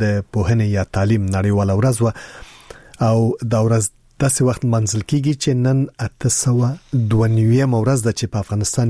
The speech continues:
کې نجونې تر شپږم ټولګي پورته د زده کړو اجازه نه لري او تیره میاشت پوهنتونونو ته د نجونو او ښځو پر تګ هم بندیز ولګېد. د ملګرو ملتونو عمومي اسامبلې د دوه زره اتلسم کال په ډسمبر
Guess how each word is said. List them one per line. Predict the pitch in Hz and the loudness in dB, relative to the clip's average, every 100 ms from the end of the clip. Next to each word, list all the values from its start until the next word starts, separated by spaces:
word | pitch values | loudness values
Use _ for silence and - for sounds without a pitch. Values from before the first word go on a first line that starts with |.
| - | 0
کې | 110 | -2
نجونې | 104 131 127 - - - - - | 2 2 0 -4 -16 -20 -8 -4
تر | 107 | -4
شپږم | - - 104 110 104 | -4 -2 0 0 0
ټولګي | - 107 101 107 - | 0 0 0 -2 0
پورته | 139 123 95 | -2 -2 -4
د | 104 | -4
زده | 92 98 | -2 -4
کړو | - 113 104 | -2 -2 0
اجازه | 101 98 117 | 0 0 2
نه | 127 | 2
لري | 123 120 139 117 | 2 2 0 -2
او | 120 123 - 139 | -2 -2 -4 -2
تیره | 139 113 | 0 0
میاشت | 113 - - - - - | 0 -4 -12 -20 -20 -4
پوهنتونونو | 131 135 131 135 139 139 131 | 0 0 2 0 2 0 0
ته | 131 120 | -2 0
د | 110 | -2
نجونو | 104 110 117 117 110 | 0 0 0 0 -4
او | 95 | -4
ښځو | - 160 117 92 - 104 | -2 0 0 -2 -4 -6
پر | 92 - | -6 -2
تګ | 95 90 110 | -4 0 -2
هم | 98 95 | 0 0
بندیز | 98 107 113 | 0 0 0
ولګېد. | 110 107 104 - - - - - - | 0 0 -2 -6 -12 -20 -20 -8 -2
د | 127 | 0
ملګرو | 120 123 123 | 0 0 0
ملتونو | 117 110 127 120 117 | 0 0 0 0 0
عمومي | 107 107 104 | 0 2 2
اسامبلې | 101 - 104 110 120 - - - - | 0 0 0 2 0 -4 -20 -12 -4
د | 113 | 0
دوه | 113 107 | 0 0
زره | 117 117 | 0 -2
اتلسم | - 110 - 147 139 | 0 0 0 0 0
کال | 113 - | -2 -2
په | 107 101 | -4 -2
ډسمبر | - 107 101 | 0 0 0